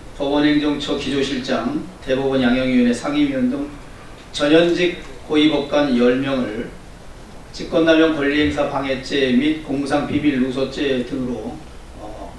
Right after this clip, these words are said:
법원에 기소하였습니다. 어, 사법농단의 주요 골자는 양승태 전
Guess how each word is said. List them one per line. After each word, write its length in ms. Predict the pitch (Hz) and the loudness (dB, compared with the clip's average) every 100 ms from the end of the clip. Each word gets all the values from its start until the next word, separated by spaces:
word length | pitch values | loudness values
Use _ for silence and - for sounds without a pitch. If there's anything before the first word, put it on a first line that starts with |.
| - - - | -18 -18 -12
법원에 460 | 139 139 143 123 131 | -4 0 0 0 -2
기소하였습니다. 1300 | - 131 135 120 113 - - - - 123 - 240 - - - - - - - - - - - - - - - - | -6 -4 -2 0 -2 -12 -16 -18 -14 -12 -12 -12 -14 -16 -18 -18 -18 -18 -16 -16 -16 -18 -16 -18 -18 -18 -16 -14
어, 180 | 117 - | -10 -10
사법농단의 1040 | - 175 185 185 185 175 180 180 165 131 - - - - - - - - - - | -4 4 4 4 4 6 6 6 6 4 -2 -12 -18 -18 -18 -18 -18 -18 -16 -10
주요 340 | - 151 156 | 2 4 6
골자는 680 | 139 - 175 147 123 156 147 | 4 0 2 2 2 0 0
양승태 460 | 135 156 160 170 | 0 0 0 4
전 380 | 156 151 151 127 | 4 6 4 2